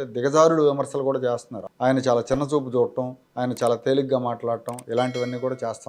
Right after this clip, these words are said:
ఉన్నారు. యాక్చువల్గా ఈ ఫోన్ ట్యాపింగ్ వ్యవహారం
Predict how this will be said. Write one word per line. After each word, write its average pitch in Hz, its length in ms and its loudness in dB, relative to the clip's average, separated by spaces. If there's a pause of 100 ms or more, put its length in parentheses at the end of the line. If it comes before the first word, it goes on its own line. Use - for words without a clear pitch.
ఉన్నారు. 98 240 -14 (520)
యాక్చువల్గా 147 420 4 (680)
ఈ 127 160 0 (440)
ఫోన్ 156 300 6
ట్యాపింగ్ 143 400 2
వ్యవహారం 135 400 2